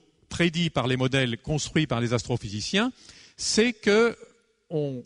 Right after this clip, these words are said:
comprend le fonctionnement du Soleil à peu près comme prévu. Ce sont vraiment des réactions nucléaires de fusion entre deux protons au cœur du Soleil qui sont la source de l'énergie de ces neutrinos. Donc l'oscillation,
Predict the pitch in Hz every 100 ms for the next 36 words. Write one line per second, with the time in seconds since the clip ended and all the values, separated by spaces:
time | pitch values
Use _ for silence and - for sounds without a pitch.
0 | _ 175 196 - 185 160 127 143 185 -
1 | 175 160 143 135 135 160 208 147 - 135
2 | - 165 - 123 131 208 - - - -
3 | 214 233 208 196 180 135 139 180 190 -
4 | 185 175 170 156 151 147 165 147 156 135
5 | 139 151 185 180 170 160 131 _ _ -
6 | 190 - 180 156 - 139 156 208 - -
7 | - 202 196 233 214 170 - 202 214 -
8 | - _ - 175 175 160 139 127 151 175
9 | - _ _ 120 120 185 - 156 139 -
10 | 104 85 _ _ _ _ _ _ _ _
11 | _ _ _ _ _ _ _ _ _ _
12 | _ _ _ - _ _ _ _ _ _
13 | _ _ - 135 - 196 - 175 151 -
14 | 175 202 269